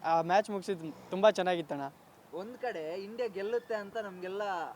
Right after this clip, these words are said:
Speaker 2: ಫಿಕ್ಸ್ ಆಗಿತ್ತು.
Speaker 1: ಅದು
Speaker 2: ಆದ್ರೆ
Speaker 1: ಗೊತ್ತಿತ್ತಣ್ಣ.
Speaker 2: ಕೊಹ್ಲಿ ಯಾವಾಗ ಸೆಂಚುರಿ ಬಾರಿಸ್ತಾರೆ ಅನ್ನೋ ಒಂದ್ ಟೆನ್ಷನ್ ಶುರುವಾಗಿತ್ತು.
Speaker 1: ಹೌದಣ್ಣ.
Speaker 2: ಇದ್ರ ಬಗ್ಗೆ ಏನ್ ಹೇಳ್ತೀರಾ?
Speaker 1: ಅಣ್ಣ, ಇದ್ ನಿಜವಾಗ್ಲೂ ಹಂಗೆ ಅನ್ಸಿತ್ತು. ಆದ್ರೆ ಹಾರ್ದಿಕ್ ಪಾಂಡ್ಯ ಬಂದು ಒಂದ್ ಫೋರ್ ಹೊಡೆದಿದ ತಕ್ಷಣ ಒಂದ್ ಭಯ ಸ್ಟಾರ್ಟ್ ಆಗೋಯ್ತು, ಎಲ್ಲಿ ಅವನೇ ಮ್ಯಾಚ್ ಮುಗಿಸ್ಬಿಡ್ತಾನೋ, ಕೊಹ್ಲಿಗೆ ಸೆಂಚುರಿ ಹೊಡ್ಯಕ್ ಕೊಡಲ್ವೇನೋ ಅಂತ.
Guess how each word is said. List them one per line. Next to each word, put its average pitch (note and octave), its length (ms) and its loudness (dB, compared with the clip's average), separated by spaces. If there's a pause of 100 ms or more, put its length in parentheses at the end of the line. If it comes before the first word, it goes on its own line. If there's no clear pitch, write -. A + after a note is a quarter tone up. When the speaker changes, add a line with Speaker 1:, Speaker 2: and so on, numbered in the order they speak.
(100)
Speaker 2:
ಫಿಕ್ಸ್ - 240 -10
ಆಗಿತ್ತು. F#3+ 380 -4
Speaker 1:
ಅದು C3+ 100 -4
Speaker 2:
ಆದ್ರೆ G3 160 2
Speaker 1:
ಗೊತ್ತಿತ್ತಣ್ಣ. G#3+ 500 2
Speaker 2:
ಕೊಹ್ಲಿ A#3+ 140 -2
ಯಾವಾಗ G#3+ 340 0
ಸೆಂಚುರಿ C4 340 -6
ಬಾರಿಸ್ತಾರೆ G#3+ 500 -2
ಅನ್ನೋ G3 200 -4
ಒಂದ್ G3+ 180 -8
ಟೆನ್ಷನ್ G3 400 -6
ಶುರುವಾಗಿತ್ತು. E3 520 -6
Speaker 1:
ಹೌದಣ್ಣ. D#3+ 300 2
Speaker 2:
ಇದ್ರ A#3+ 100 -2
ಬಗ್ಗೆ G#3+ 160 0
ಏನ್ F#3+ 120 -4
ಹೇಳ್ತೀರಾ? D3+ 440 -8 (400)
Speaker 1:
ಅಣ್ಣ, G3 380 6
ಇದ್ F3+ 220 -4
ನಿಜವಾಗ್ಲೂ A3 520 6
ಹಂಗೆ G3 220 6
ಅನ್ಸಿತ್ತು. G3+ 540 4
ಆದ್ರೆ E3+ 540 6 (440)
ಹಾರ್ದಿಕ್ A#3 320 10
ಪಾಂಡ್ಯ A#3+ 220 10
ಬಂದು A3+ 300 6
ಒಂದ್ G#3+ 160 6
ಫೋರ್ A3+ 220 6
ಹೊಡೆದಿದ A3 240 6
ತಕ್ಷಣ G#3+ 220 2
ಒಂದ್ G#3 200 10
ಭಯ F#3+ 220 10
ಸ್ಟಾರ್ಟ್ G#3+ 260 10
ಆಗೋಯ್ತು, G3+ 360 8
ಎಲ್ಲಿ G3+ 160 10
ಅವನೇ G3 220 12
ಮ್ಯಾಚ್ G3 260 6
ಮುಗಿಸ್ಬಿಡ್ತಾನೋ, F3+ 720 4 (400)
ಕೊಹ್ಲಿಗೆ G#3+ 300 6
ಸೆಂಚುರಿ G3+ 340 4
ಹೊಡ್ಯಕ್ G#3+ 240 8
ಕೊಡಲ್ವೇನೋ G3+ 440 6
ಅಂತ. E3+ 220 4